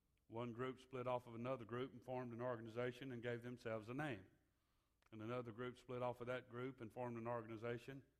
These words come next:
and gave themselves a name. The United Pentecostal Church International experienced a split not too long ago, and, um, they're the, um, W P F, uh, World Pentecostal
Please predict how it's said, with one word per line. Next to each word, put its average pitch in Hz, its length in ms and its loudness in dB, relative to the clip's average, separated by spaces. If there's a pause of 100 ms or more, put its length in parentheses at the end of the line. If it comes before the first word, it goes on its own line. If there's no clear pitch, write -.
(160)
and 113 100 -6
gave 120 220 0
themselves 120 500 -2
a 120 80 -6
name. 135 220 0 (640)
The 113 40 -2
United 120 300 2
Pentecostal 120 480 -2
Church 123 240 0
International 123 640 -2 (200)
experienced 123 600 -2
a - 20 -12
split 117 420 -4
not 120 200 -2
too 113 100 -4
long 110 220 2
ago, 113 320 2 (640)
and, 113 240 0
um, 113 260 -2 (680)
they're 120 200 6
the, 113 300 0
um, 110 340 2 (1120)
W 123 300 2
P 123 280 -2
F, 101 200 0 (960)
uh, 107 360 -4 (680)
World 113 440 0 (1300)
Pentecostal 110 560 -4